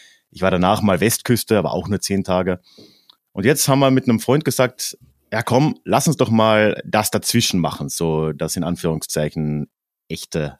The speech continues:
Amerika, wie es dann die Leute von dort vielleicht sagen würden, so die Flyover States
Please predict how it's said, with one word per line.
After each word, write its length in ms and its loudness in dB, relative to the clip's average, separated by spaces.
Amerika, 600 -2
wie 80 -2
es 140 -6
dann 160 -2
die 80 0
Leute 220 -2
von 160 -4
dort 160 -2
vielleicht 200 -2
sagen 220 2
würden, 200 2
so 300 2
die 100 0
Flyover 500 2
States 560 2